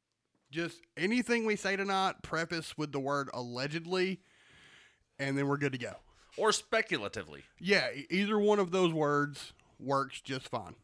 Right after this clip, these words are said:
Speaker 2: Yes, this is a breaking story. Um, New York Post was the first to, uh, <laughs> do we wanna call it a leak? <laughs>
Speaker 1: Yeah.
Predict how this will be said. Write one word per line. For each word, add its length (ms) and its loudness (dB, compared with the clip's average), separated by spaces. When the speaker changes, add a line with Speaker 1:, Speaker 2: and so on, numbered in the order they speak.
Speaker 2:
Yes, 300 -4
this 300 -4
is 320 -4
a 300 0
breaking 520 -2
story. 680 -4
Um, 720 2
New 80 0
York 400 -2
Post 520 -2
was 400 -6
the 100 -8
first 560 -6
to, 640 -6
uh, 260 -6
<laughs> 1300 -20
do 100 -6
we 40 -6
wanna 180 -8
call 200 0
it 60 0
a 60 -6
leak? 500 -4
<laughs> 60 -10
Speaker 1:
Yeah. 760 -10